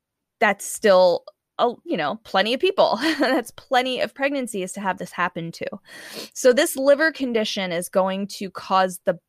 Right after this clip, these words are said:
the liver to not process bile properly, and it leaks out into the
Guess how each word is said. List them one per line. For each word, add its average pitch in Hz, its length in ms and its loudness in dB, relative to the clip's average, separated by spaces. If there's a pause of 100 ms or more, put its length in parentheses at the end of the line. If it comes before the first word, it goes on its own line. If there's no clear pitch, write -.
(120)
the 175 380 2
liver 202 340 2
to - 160 -10
not 185 240 -2
process 185 520 -4
bile 170 400 0
properly, 170 760 -4 (360)
and 190 120 -2
it - 100 -8
leaks 196 340 -6
out 180 220 2
into 165 440 -4
the 139 120 -4